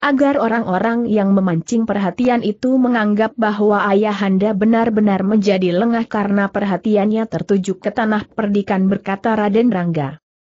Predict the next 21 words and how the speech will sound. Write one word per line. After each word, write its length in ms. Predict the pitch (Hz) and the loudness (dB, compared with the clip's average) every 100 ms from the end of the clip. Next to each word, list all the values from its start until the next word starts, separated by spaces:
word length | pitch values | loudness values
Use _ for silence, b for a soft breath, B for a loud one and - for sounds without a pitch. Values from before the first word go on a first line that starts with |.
| _ | _
Gelagah 560 | - 185 214 220 214 214 - | -4 0 2 2 0 -2 -2
Putih 320 | 208 160 160 | -4 -2 -4
termangu-mangu. 880 | - 214 185 190 180 165 175 139 139 _ _ _ 262 | -4 -2 0 0 0 0 -2 -4 -8 _ _ _ 2
Ia 260 | 254 262 | 4 2
tidak 380 | 277 262 226 160 | 2 0 0 -2
dapat 400 | 156 147 170 180 | -4 -4 -4 -2
mengiyakan 720 | 226 208 247 233 - 202 226 | -4 -2 -2 -2 -2 -2 -2
ataupun 560 | 190 - 208 202 262 269 | -4 -2 -2 0 0 2
membantahnya. 760 | 220 190 156 151 160 - 151 139 - _ _ _ 208 | 4 2 0 -2 -4 -4 -4 -4 -10 _ _ _ -2
Yang 400 | 226 269 262 262 | 2 4 2 2
dikatakan 560 | 226 202 175 185 170 | -2 -2 -4 -4 -4
oleh 320 | 185 180 190 190 | -2 0 0 -2
Agung 320 | 220 208 202 | -4 0 0
Sedayu 480 | 190 208 214 233 262 | 0 0 2 2 0
adalah 480 | 196 196 180 202 | 0 0 0 -2
serba 400 | - 214 202 185 | -4 -2 0 0
rahasia. 640 | 160 151 185 - 208 160 147 - _ _ _ - | -2 -4 -6 -2 -2 -2 -4 -14 _ _ _ -2
Meskipun 680 | 190 - - 214 - 214 202 | -2 -2 -6 -8 -2 -2 0
Raden 360 | 196 202 247 | 0 2 2
Rangga 480 | 240 233 226 262 277 | 2 0 2 2 0
adalah 480 | - 240 220 202 196 | 0 0 2 0 -2